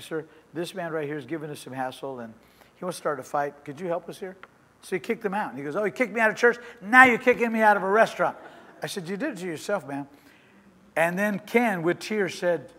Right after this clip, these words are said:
"You're my pastor." A man that can put up with that and not flinch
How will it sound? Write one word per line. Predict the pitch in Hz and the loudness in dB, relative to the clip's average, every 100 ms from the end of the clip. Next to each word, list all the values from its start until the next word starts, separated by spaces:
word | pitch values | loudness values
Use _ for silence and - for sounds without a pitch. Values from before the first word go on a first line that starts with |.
| - | -8
"You're | 165 | -6
my | 156 127 | -4 -6
pastor." | 143 135 - - 98 _ _ _ _ _ - - | -4 -4 -6 -16 -20 _ _ _ _ _ -12 -8
A | |
man | 131 143 180 208 | -6 -4 -2 -2
that | 202 - | -6 -6
can | 160 | -8
put | - 185 | -4 -2
up | 180 175 | 0 -2
with | 160 | -4
that | 139 147 113 - | -2 -2 -4 -8
and | 135 139 147 | -10 -8 0
not | 165 160 - | 2 2 0
flinch | 165 165 131 - - | -6 -4 -6 -10 -20